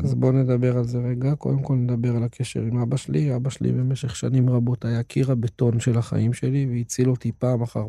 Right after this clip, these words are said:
פעם, הרבה פעמים בזכות מניפולציות רגשיות שהייתי עושה לו, שישלם בשבילי את הכסף. זה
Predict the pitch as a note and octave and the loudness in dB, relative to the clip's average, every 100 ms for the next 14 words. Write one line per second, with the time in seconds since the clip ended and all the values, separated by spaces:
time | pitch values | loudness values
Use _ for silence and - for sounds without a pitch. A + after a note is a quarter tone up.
0 | A#2+ C3 C3 C#3 _ _ _ - _ _ | -4 0 0 -2 _ _ _ -20 _ _
1 | - - - _ - A#2 C3+ C3+ D3+ C3 | -20 -20 -20 _ -4 2 2 4 4 6
2 | C3 B2+ A#2 - C#3 C#3 B2+ B2+ - B2 | 6 4 0 -2 0 2 2 0 -2 0
3 | C3 - B2 B2 A#2 - B2+ B2+ A#2 A#2+ | 0 -2 -2 -2 -4 -4 -2 -2 -2 -4
4 | B2 A#2 A2+ B2+ B2+ B2 - A#2+ B2+ B2 | -2 -4 -2 -2 0 -2 -4 -4 -4 -4
5 | A#2+ A#2+ C3 B2 B2+ B2 B2 A#2+ - B2 | -6 -6 -6 -2 -2 -2 -2 -6 -6 -4
6 | A#2+ A#2+ B2 - A#2 - G#3+ - - - | -2 -2 -6 -6 -6 -4 -6 -6 -16 -20
7 | - _ _ _ _ _ _ _ _ _ | -20 _ _ _ _ _ _ _ _ _
8 | - C#3+ B2 A2+ A#2+ B2 B2+ | -8 -4 -2 -2 -4 0 2